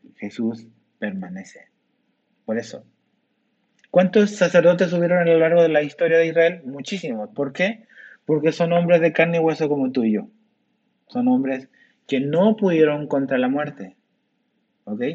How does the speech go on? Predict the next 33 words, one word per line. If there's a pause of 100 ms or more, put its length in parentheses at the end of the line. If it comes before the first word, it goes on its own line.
(420)
Pero
Jesús
y
su,
su
mediación (520)
perdura
y
dura
para
siempre (280)
porque
Él
venció
a
la
muerte, (340)
porque
Él
tiene
el
poder
sobre
la
muerte. (1200)
Por
eso
dice
que
Jesús
es
un
salvador,